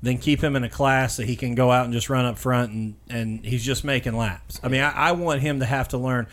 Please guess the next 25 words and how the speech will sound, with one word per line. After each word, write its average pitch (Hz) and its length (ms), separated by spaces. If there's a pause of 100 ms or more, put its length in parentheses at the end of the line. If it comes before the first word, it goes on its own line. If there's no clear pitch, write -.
(300)
and 131 80
it's 135 160
kinda 160 220
like 131 180
you 135 100
talk 123 260
there. 131 260
The 107 100
one 127 220
thing 127 160
you 139 80
would 135 160
say 123 200
is 107 280
he's 127 220
gotta 131 200
get 120 140
more 120 180
aggressive. 113 500
Well, 127 240 (760)
if 131 160
you 196 80
just 196 200
outrun 147 380
everybody, 107 640